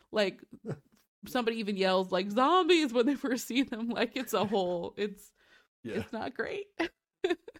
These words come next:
Speaker 2: Uh, we find out that nasa still exists in
Speaker 1: Oh,
Speaker 2: this
Speaker 1: yeah.
Speaker 2: world, and they're gonna
Speaker 1: Yes.
Speaker 2: try to work with nasa to help Avenue five, but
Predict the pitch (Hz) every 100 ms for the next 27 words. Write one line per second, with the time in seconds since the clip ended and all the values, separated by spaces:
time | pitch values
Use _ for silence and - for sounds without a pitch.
0 | _ _ _ _ _ _ 101 98 90 87
1 | 90 127 127 123 190 165 101 87 85 101
2 | 107 82 - 90 80 82 82 85 78 -
3 | - - _ _ _ _ - 233 240 190
4 | 202 190 170 - _ - 95 98 98 -
5 | 107 101 92 82 _ _ _ 98 101 -
6 | 90 90 85 92 - 113 98 90 _ _
7 | 98 95 92 92 90 87 - 85 95 107
8 | 92 82